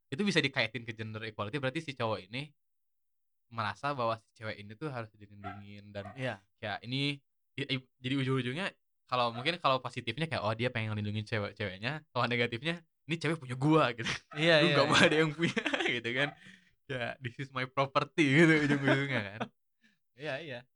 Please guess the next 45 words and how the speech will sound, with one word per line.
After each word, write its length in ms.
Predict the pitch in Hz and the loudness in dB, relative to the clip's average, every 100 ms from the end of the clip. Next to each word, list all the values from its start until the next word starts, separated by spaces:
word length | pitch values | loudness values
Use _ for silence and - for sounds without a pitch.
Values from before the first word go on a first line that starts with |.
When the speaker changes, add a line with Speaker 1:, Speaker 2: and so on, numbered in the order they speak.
| _ _ _ _ | _ _ _ _
Speaker 2:
Dan, 240 | 156 165 - | -2 -2 -4
dan 160 | 151 | -8
banyak 300 | 139 208 - | -6 -10 -10
cewek 240 | - 147 156 | -8 -4 -4
yang 140 | 151 156 _ | -6 -12 _
maksudnya 380 | 156 _ 170 202 | -20 _ -12 -6
kalau 160 | 170 | -4
udah 160 | 156 135 | -4 -6
jadian, 400 | 127 123 160 208 214 _ _ _ _ | -6 -4 -4 -4 -10 _ _ _ _
entah 160 | 156 | -8
kenapa 480 | 165 160 156 220 214 - _ _ _ _ | -6 -2 -2 0 -2 -4 _ _ _ _
para 320 | 151 139 139 - | -4 -2 -2 -4
feminis, 440 | - 147 214 160 160 - | -10 -10 -8 -10 -10 -12
tapi 160 | 139 | -12
mereka 240 | 147 127 131 | -8 -8 -6
jadian, 480 | 123 117 127 185 | -8 -6 -6 -6
mereka 400 | 190 127 - 190 - _ _ _ | -8 -10 -6 -4 -6 _ _ _
setuju 320 | 147 131 120 | -10 -8 -8
aja 160 | 170 | -8
sama, 320 | - 156 156 147 _ | -12 -10 -8 -10 _
apa, 260 | 143 135 - | -10 -6 -6
paham 300 | - 143 135 | -2 -4 -4
patriarkis. 560 | 135 135 139 143 160 160 | -8 -6 -6 -6 -12 -16
Tiba-tiba 320 | - 127 143 156 | -12 -8 -4 -4
suka 220 | 160 127 | -2 -2
ada 120 | 123 | -2
yang 80 | 123 | -8
update 240 | 120 120 117 | -12 -10 -8
Speaker 1:
Iya, 120 | 101 | -6
Speaker 2:
Instagram, 460 | 95 120 123 123 123 | -6 -6 -4 -4 -4
Speaker 1:
iya. 100 | 127 _ _ _ _ _ - | -8 _ _ _ _ _ -4
Speaker 2:
"I'm, 220 | 135 139 139 - - | -2 -2 -8 -14 -8
I'm 180 | 139 135 | -6 -4
his 160 | 143 | -6
property," 560 | - 143 - - 151 143 | -4 -6 -6 -10 -8 -6
apa 160 | 131 - | -6 -4
yang 100 | 131 | -2
kayak 140 | 156 165 | 2 2
Speaker 1:
Iya, 60 | |
Speaker 2:
gitu 80 | - | 4
Speaker 1:
iya, 80 | - | 4
Speaker 2:
kan, 140 | - 180 | 4 4
Speaker 1:
iya, 80 | |
Speaker 2:
kayak 140 | 185 - | 4 4
Speaker 1:
iya. 100 | 160 | 2